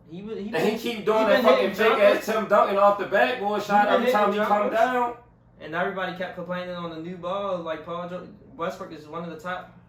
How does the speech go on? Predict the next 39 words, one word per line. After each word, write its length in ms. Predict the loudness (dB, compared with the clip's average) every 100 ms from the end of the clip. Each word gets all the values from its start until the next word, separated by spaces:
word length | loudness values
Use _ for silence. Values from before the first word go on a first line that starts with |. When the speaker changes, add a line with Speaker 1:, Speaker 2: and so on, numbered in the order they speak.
| _ _ _ _ -12
Speaker 1:
uh, 200 | -6 -6
percentage 500 | -8 -10 -10 -10 -10
people, 300 | -12 -10 -12
especially 400 | -10 -10 -10 -12
in 80 | -10
guards 420 | -6 -6 -6 -10 -12
this 220 | -14 -12
season. 460 | -12 -12 -16 -20 -20 _ _ _ _ _
Speaker 2:
Yeah, 160 | -12 -10
if 100 | -10
I'm 120 | -8
dunking 300 | -6 -6 -8
the 60 | -8
ball 320 | -4 -4 -4
or 20 |
going 260 | -8 -8 -8
in 60 |
for 180 | -8 -8
a 140 | -6 -6
layup 220 | -8 -10
or 60 |
probably 340 | -6 -4 -4 -8 -16
trying 260 | -8 -6 -6
to 80 | -10
shoot 200 | -14 -14
free 180 | -12 -8
Speaker 1:
Yeah, 100 | -6
Speaker 2:
throws, 120 | -2
Speaker 1:
but 80 | -2
Speaker 2:
I 100 | -2
would 160 | -4
be 120 | -8 -10
too. 160 | -10 -8
Speaker 1:
you 80 | -8
haven't 240 | -12 -16 -18
been 120 | -20
dunking 280 | -20 -20 -20
the 40 | -20 -20
ball. 140 | -20